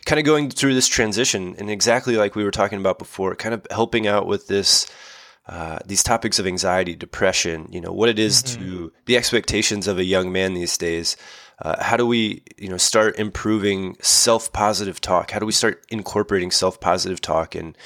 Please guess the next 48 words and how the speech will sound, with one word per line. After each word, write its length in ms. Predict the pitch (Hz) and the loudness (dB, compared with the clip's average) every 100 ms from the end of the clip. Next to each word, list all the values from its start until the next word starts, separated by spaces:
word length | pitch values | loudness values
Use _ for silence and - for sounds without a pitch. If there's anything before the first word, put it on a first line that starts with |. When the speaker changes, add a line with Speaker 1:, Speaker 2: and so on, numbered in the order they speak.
| - - - - | -20 -20 -20 -6
Speaker 1:
and, 400 | 95 90 85 - | -2 0 -2 -4
and 160 | 98 95 | -4 -2
empowering 560 | 110 101 101 110 107 | 0 2 4 4 4
concepts 560 | 101 90 92 - 90 - | 0 -2 0 -2 -2 -2
to 140 | - | 0
our 80 | 92 | 0
young 280 | 90 90 87 | 2 0 2
men? 220 | 107 110 | 2 4
I 40 | 98 | 0
think 240 | - 104 | -2 -4
it's 160 | 101 101 | -4 -2
an 60 | |
area 240 | 90 95 95 | 0 2 2
that 120 | 92 | 0
we're 100 | 95 | -2
really 240 | 92 101 | 0 0
struggling 460 | 92 - 95 95 87 | 2 0 0 -2 -4
with 180 | 90 - | -6 -8
in 120 | 85 | -6
society. 640 | - 87 92 98 127 190 - - - - - - | 0 2 4 4 2 -4 -12 -18 -18 -20 -20 -10
Um, 340 | 80 82 82 76 - - - | -4 -2 -2 -8 -16 -14 -4
and 100 | 107 | -2
I 60 | |
can 160 | 101 107 | 0 0
relate 260 | 101 104 | 2 0
to 100 | - | 0
that 160 | 104 80 | -2 -2
myself. 540 | 87 - - 107 104 | -2 0 2 4 2
And 80 | 95 | -2
so 100 | - | 0
that's 160 | 131 - | 0 2
where, 240 | 190 113 - - - | 2 2 -2 -18 -8
that's 160 | - - | -2 2
what 140 | 190 - | 2 2
started 600 | - - 131 143 120 - | 0 4 4 4 0 2
everything. 720 | 117 117 104 - 85 85 - _ _ | 2 2 -2 -4 -6 -8 -16 _ _
Uh, 320 | 95 87 85 - - | -4 -4 -4 -6 -6
and 240 | 110 117 | -4 2
then 320 | 120 120 117 | 4 4 0
what 140 | 113 117 | 2 2
I 40 | |
realized 440 | 120 120 117 107 | 4 6 4 2
is 180 | 110 107 - | 0 -2 0
I 80 | - | -4
actually 240 | 120 143 156 | -2 -2 -2
didn't 280 | 147 139 | -2 -4
really 200 | 135 139 | 0 2
like 360 | 131 131 127 - | 4 4 2 -6